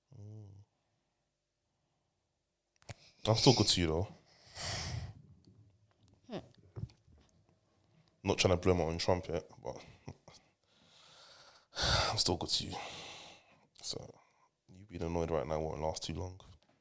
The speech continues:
Speaker 1: What else you got for me? Think about it, right? There's nothing you can do with me that, uh, a son can't do with me. Right?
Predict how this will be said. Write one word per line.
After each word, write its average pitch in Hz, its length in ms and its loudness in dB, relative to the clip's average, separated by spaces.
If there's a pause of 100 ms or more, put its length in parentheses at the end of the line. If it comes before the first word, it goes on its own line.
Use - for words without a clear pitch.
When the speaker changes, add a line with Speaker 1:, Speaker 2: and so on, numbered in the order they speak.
(1400)
Speaker 1:
What 87 160 -2
else 90 140 2
you 82 60 2
got - 140 -4
for - 80 -4
me? 92 120 -2 (4000)
Think - 440 6
about 90 220 8
it, 76 80 8
right? 82 240 8 (1200)
There's 101 120 6
nothing 127 260 8
you 113 80 8
can 101 200 6
do 95 140 4
with 87 140 2
me 87 180 4
that, 82 220 4 (360)
uh, 82 440 6 (260)
a - 80 -4
son 90 220 8
can't 69 240 0
do 85 120 2
with 82 120 0
me. 80 160 -2 (1900)
Right? 90 240 6